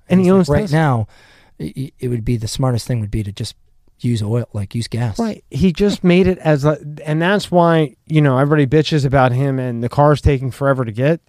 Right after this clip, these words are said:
Speaker 1: It was never meant to be this massive thing.
Speaker 2: Yeah.
Speaker 1: It was meant to be an alternative vehicle, like a Ferrari.
Speaker 2: Sure.
Speaker 1: You know, you have,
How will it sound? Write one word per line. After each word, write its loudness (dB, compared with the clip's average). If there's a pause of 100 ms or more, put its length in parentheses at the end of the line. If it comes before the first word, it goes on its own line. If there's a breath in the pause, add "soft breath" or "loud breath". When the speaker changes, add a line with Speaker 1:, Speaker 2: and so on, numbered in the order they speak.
Speaker 1:
It 0
was 2
never 2
meant 0
to -4
be 0
this -2
massive -2
thing. -6
Speaker 2:
Yeah. -2
Speaker 1:
It 4
was 4
meant 2
to 0
be -2
an 0
alternative 0 (140)
vehicle, 0
like 0 (560 soft breath)
a 0
Ferrari. 0
Speaker 2:
Sure. -4
Speaker 1:
You 0
know, 4
you 2
have, 2